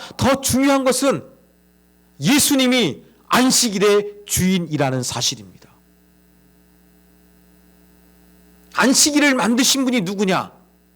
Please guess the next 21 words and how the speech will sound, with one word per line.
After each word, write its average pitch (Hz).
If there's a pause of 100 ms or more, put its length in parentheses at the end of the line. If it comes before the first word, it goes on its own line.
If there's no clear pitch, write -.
(960)
예수 160
그리스도라고 226 (160)
말씀하여 131
주신 -
것입니다. 95 (1200)
판례가 277
중요한 262
것이 254
아니라 254 (880)
그런 254 (200)
다윗이 262 (160)
이 254
진설병을 269
먹은 202
사례가 311
있지만 240 (380)
이 254 (140)
판례보다 320
더 277
중요한 269
것은 220